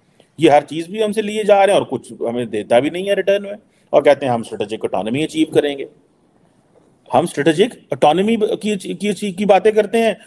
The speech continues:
और कहते हैं, "हम आपके partner हैं," लेकिन ऐसा करना कुछ नहीं, लेकिन आपसे जो है वो हम लेंगे। ये चीज़ जो है हर Western मुल्क को तड़पाती है, परेशान करती है।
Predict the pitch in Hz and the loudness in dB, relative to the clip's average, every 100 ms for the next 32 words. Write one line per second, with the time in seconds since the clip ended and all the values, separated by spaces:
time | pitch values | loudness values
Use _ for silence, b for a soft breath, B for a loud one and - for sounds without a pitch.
0 | b 190 190 185 170 147 135 120 131 131 | b 0 2 2 2 2 2 0 -2 -2
1 | 127 160 156 151 - 139 170 156 143 139 | -2 -2 -4 -6 -6 -4 -2 -4 -4 -2
2 | 151 160 110 117 131 - _ 135 151 180 | -2 -4 -4 -6 -12 -14 _ -2 0 4
3 | 165 170 190 135 185 156 160 170 156 147 | 4 4 -2 2 4 6 4 2 -4 -4
4 | 113 113 120 - _ _ 131 214 277 - | -8 -8 -10 -12 _ _ -10 -6 -6 -8
5 | 190 196 170 131 147 131 135 117 117 - | -8 -4 0 4 4 4 2 2 -2 -4
6 | 131 107 101 147 143 117 - 101 113 101 | -8 -6 -4 -4 -2 -2 -2 -4 -4 -6
7 | 107 - 110 - 113 117 90 - 85 | -6 -6 -10 -4 -4 -4 -10 -12 -20